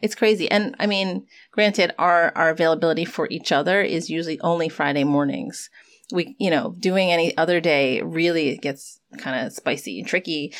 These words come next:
um, in the end. So, <clears throat> you know, we had been planning for coffee for weeks now, almost months, but we're making the effort.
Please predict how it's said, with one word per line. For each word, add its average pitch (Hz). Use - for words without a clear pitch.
um, 156
in 175
the 202
end. 220
So, 175
<clears throat> -
you 208
know, 170
we 185
had 185
been 165
planning 180
for 170
coffee 156
for 156
weeks 233
now, 135
almost 170
months, 180
but 190
we're 202
making 160
the 143
effort. -